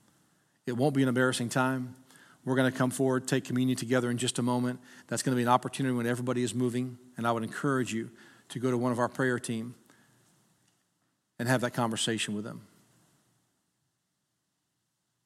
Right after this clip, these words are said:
But we love you this morning, and we believe God is watching. We believe that Jesus Christ loves you, that he sees what you're doing. And I think there's a beautiful truth here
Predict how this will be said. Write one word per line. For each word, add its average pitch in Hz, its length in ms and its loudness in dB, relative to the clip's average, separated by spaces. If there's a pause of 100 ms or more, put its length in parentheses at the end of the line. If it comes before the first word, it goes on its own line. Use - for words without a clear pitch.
(160)
But 135 80 -6
we 127 100 2
love 123 260 4
you 123 120 2
this 123 180 2
morning, 127 380 0 (1300)
and 104 80 -4
we 127 60 4
believe 131 300 6
God 131 260 8
is 117 140 -2
watching. 123 400 4
We 117 80 0
believe 120 300 4
that 123 80 2
Jesus 123 340 0
Christ 131 380 0
loves 127 260 2
you, 131 60 2
that 113 100 0
he 113 80 0
sees 135 320 2
what 123 220 -4
you're 120 80 -2
doing. 117 360 -4 (1120)
And 117 80 -2
I 117 60 0
think 135 140 2
there's 120 120 0
a 117 60 0
beautiful 135 480 4
truth - 420 0
here 120 280 -4